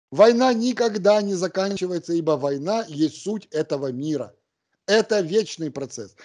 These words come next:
Нет войны — нет мира, поймите. Ну, планеты, да?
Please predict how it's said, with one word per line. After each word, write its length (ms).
Нет 320
войны — 500
нет 280
мира, 380
поймите. 680
Ну, 240
планеты, 540
да? 320